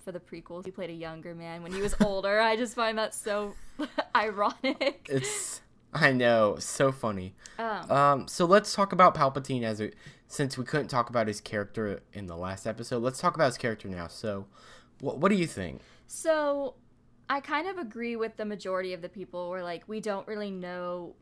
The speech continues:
Speaker 1: where he came from. We just kind of assume that, like, he didn't fully, either, either he didn't fully die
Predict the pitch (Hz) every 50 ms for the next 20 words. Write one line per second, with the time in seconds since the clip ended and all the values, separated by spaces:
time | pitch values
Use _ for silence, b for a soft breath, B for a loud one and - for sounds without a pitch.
0 | _ _ _ _ _ _ - 185 202 190 185 180 190 196 - - - 196 185 -
1 | _ _ - - - - - 226 175 170 175 180 180 180 - - - - 190 170
2 | 165 165 165 185 220 240 254 - - 208 214 202 202 208 208 - - 214 202 196
3 | 196 180 190 190 - - - 190 180 180 180 180 185 185 - - - 185 175 170
4 | 165 165 165 _ - b b b b b b b _ _ - 220 202 - - 190
5 | 185 190 190 - - - - - 190 185 185 185 185 185 170 - _ _ _ _
6 | _ _ _ _ _ _ _ _ _ _ _ - 247 262 285 285 285 - 294 269
7 | 294 302 277 302 285 220 262 262 269 - - - 262 262 262 254 233 185 - 208
8 | 180 170 170 170 175 180 185 208 233 254 269 240